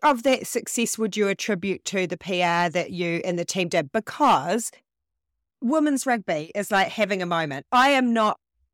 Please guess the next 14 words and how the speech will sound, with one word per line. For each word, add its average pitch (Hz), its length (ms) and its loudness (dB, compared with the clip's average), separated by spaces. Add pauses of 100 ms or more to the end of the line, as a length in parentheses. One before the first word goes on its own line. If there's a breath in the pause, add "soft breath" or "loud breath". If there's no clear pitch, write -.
(240)
I'm 208 160 2
not 208 220 2
one 175 440 2
bit 143 220 -2 (120)
a 170 140 0
rugby 151 560 -2
fan 147 560 -4 (360)
or 165 140 -2
sports - 300 -8
fan, 139 240 -6
really. 151 400 0 (260)
Probably 175 240 2
similar 156 380 -2
to, 160 300 -2